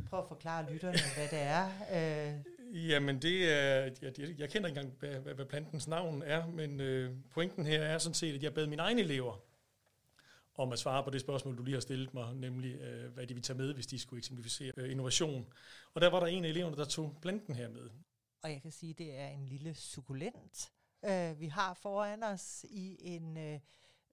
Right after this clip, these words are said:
Speaker 1: øh, bæredygtig, øh, papirpose.
Speaker 2: Jeg synes, der var tre gode ting ved at lige præcis planten her. For det første, så gav det mig i den konkrete sammenhæng en rigtig god indlevelse i, hvem eleven var. Altså, hvilke ressourcer vedkommende havde derhjemme,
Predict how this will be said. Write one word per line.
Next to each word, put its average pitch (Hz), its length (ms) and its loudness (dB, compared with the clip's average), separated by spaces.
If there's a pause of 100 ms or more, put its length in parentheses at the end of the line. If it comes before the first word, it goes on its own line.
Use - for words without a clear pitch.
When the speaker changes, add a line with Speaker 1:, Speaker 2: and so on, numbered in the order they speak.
(140)
Speaker 1:
øh, 160 300 -4 (280)
bæredygtig, 156 1000 -4
øh, 131 240 -8 (140)
papirpose. 139 920 -16 (640)
Speaker 2:
Jeg 160 100 2
synes, 156 100 2
der - 80 2
var 180 80 4
tre 208 280 6 (600)
gode 170 240 4
ting 156 220 2 (420)
ved 143 120 0
at 131 140 0 (140)
lige 165 140 -2
præcis 147 220 -2
planten 151 360 -2
her. 127 120 2
For 139 100 -4
det 131 60 -4
første, 196 200 4
så 175 100 2
gav 165 260 -2
det 131 80 -4
mig 123 240 -4
i 120 200 -6
den 135 180 -6
konkrete 123 380 -2
sammenhæng 143 460 -2 (300)
en 143 100 -2
rigtig 156 240 2
god 165 180 0
indlevelse 151 440 0
i, 156 100 -6
hvem 151 260 0
eleven 147 320 0
var. 117 220 -2
Altså, - 160 -8
hvilke 156 220 -4
ressourcer 185 420 -2
vedkommende 170 380 -2
havde 160 180 0
derhjemme, 170 420 -2